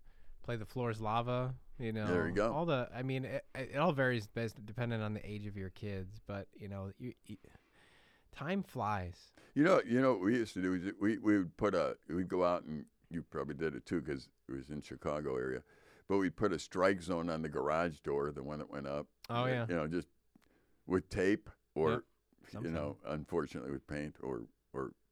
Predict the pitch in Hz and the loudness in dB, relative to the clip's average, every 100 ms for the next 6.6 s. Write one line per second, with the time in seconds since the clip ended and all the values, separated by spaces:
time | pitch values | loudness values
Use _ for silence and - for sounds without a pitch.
0 | - 80 85 92 92 76 82 78 92 85 | -2 4 6 6 4 2 0 2 2 2
1 | 73 92 82 82 82 110 101 104 - - | 2 4 4 0 -2 -6 -6 -10 -18 -20
2 | _ - 95 98 - 107 113 131 110 95 | _ -6 0 0 2 4 6 6 4 0
3 | _ _ _ _ _ - 113 135 147 - | _ _ _ _ _ 2 4 4 0 -2
4 | - 113 131 - 113 - _ _ - 170 | 0 2 2 0 -4 -4 _ _ 0 0
5 | - 95 82 76 76 90 95 87 123 120 | 0 -2 2 2 2 2 0 0 0 0
6 | - _ _ - 117 107 | -4 _ _ -6 -2 -2